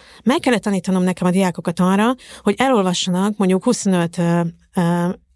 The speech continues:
ö, cikket egy témáról, és abból valahogy elkülönítsék, hogy mik a legfontosabb információk, vagy ezt is meg lehet csinálni a chat G P T-vel. Tehát a kérdés az az,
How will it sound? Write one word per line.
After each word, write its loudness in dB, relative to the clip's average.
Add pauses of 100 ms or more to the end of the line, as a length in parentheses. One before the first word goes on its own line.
(200)
ö, 0
cikket -4
egy -2
témáról, 2
és -2
abból 0 (360)
valahogy 0
elkülönítsék, -2
hogy -2
mik 0
a 0
legfontosabb -2
információk, 0
vagy -2
ezt -2
is -8
meg 0
lehet 0
csinálni 0
a -2
chat -4
G -6
P -12
T-vel. -8 (1200)
Tehát -2
a 0
kérdés -2
az -2
az, -2